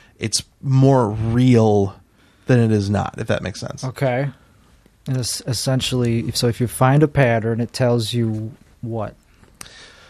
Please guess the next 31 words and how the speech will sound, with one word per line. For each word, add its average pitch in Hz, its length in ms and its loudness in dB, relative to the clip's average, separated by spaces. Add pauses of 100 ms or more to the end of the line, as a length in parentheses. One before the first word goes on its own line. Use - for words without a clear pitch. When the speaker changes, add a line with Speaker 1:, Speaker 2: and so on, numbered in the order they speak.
(280)
Speaker 2:
The 117 80 -6
Speaker 1:
<coughs> 123 100 2
Speaker 2:
price 135 380 0
is 123 120 -2
gonna 117 500 0
do 110 360 -2
what? 110 380 -4
Speaker 1:
So, 156 160 2
like, 135 140 4
okay, 120 340 0
let's 107 240 -2
say 143 80 4
it's 123 120 0
a 117 80 0
trend 104 300 -2
line. - 260 -8 (380)
So - 160 -4
meaning, 113 340 2
like, 98 380 0
uh, 101 1500 0
you 110 200 -4
try 123 200 0
to 113 80 4
look 104 260 0
at, 101 300 0 (4000)
so - 140 -2
let's 127 100 0
say 127 180 2
it's 117 160 0
like 110 120 -2
a 95 440 0